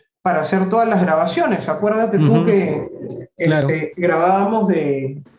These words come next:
Speaker 1: de moto a moto y, bueno, lo sigo haciendo, ¿no? Ahora ya con
Speaker 2: Claro.
Speaker 1: mi moto, no con la de Pedro.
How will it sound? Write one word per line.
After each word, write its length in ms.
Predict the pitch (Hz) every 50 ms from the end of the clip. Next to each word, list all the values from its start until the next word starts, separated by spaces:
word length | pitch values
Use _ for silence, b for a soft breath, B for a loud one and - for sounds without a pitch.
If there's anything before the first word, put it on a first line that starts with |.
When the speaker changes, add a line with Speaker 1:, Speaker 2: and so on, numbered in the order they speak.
| _ _
Speaker 1:
de 160 | - 160 151
moto 260 | 151 175 190 196 196 220
a 60 | 220
moto 640 | 220 226 233 208 196 208 220 247 247 - - - -
y, 160 | - 165 160
bueno, 300 | 151 160 202 220 208 147 147
lo 100 | 143 143
sigo 280 | - - 196 180 175
haciendo, 440 | - 269 - 285 262 208 170 143 143
¿no? 140 | 160 185 202
Ahora 320 | 185 165 175 185 185 185
ya 220 | 180 180 180 180 180
con 80 | 196
Speaker 2:
Claro. 180 | 185 180 160 156
Speaker 1:
mi 60 | 170
moto, 260 | 196 233 233 180 160 160
no 120 | 165 165
con 100 | 170 170 165
la 120 | 156 147 143
de 60 | 143
Pedro. 580 | 147 226 233 202 170 165 165 175 190 180 -